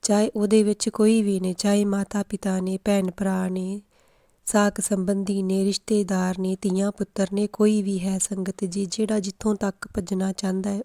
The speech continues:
ਭੱਜ ਲਵੇ। ਆਪ ਜੀ ਆਪਣੀ ਜਗ੍ਹਾ 'ਤੇ ਸਹੀ ਹੋ, ਆਪ ਜੀ ਆਪਣਾ ਜੀਵਨ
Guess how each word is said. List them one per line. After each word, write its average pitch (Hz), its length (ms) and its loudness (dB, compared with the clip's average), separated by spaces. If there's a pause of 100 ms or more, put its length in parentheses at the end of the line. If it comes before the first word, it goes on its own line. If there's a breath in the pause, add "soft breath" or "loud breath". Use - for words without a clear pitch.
(100)
ਭੱਜ 185 240 -4
ਲਵੇ। 180 340 -4 (1300)
ਆਪ 202 280 4
ਜੀ 226 200 2
ਆਪਣੀ 220 340 2
ਜਗ੍ਹਾ 202 340 2
'ਤੇ 214 200 0
ਸਹੀ 202 340 2
ਹੋ, 202 300 -2 (640)
ਆਪ 208 260 2
ਜੀ 208 160 2
ਆਪਣਾ 202 320 2
ਜੀਵਨ 190 600 0